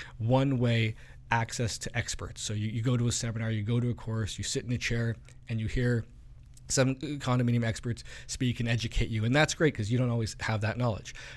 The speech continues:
What the Condo Strength Director Networking events do is they take that expert out of the room and they bring condo directors together to, just to chat amongst themselves. It's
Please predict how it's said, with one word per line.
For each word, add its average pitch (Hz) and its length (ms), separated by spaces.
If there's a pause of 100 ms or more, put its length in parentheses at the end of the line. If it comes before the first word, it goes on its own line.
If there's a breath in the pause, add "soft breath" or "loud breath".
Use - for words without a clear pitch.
(120 loud breath)
What 139 160
the 117 60
Condo 160 260
Strength 151 240
Director 139 320
Networking 131 340
events 117 240
do 120 340 (300 loud breath)
is 117 220
they 123 180
take 156 360
that 135 140
expert 120 460 (300 loud breath)
out 113 180
of 107 140
the 98 40
room 104 280 (300 loud breath)
and 110 140
they 117 60
bring 131 240
condo 131 260
directors 113 480
together 104 380
to, - 180
just 175 160
to 160 60
chat 120 280
amongst 104 300
themselves. 92 440
It's - 180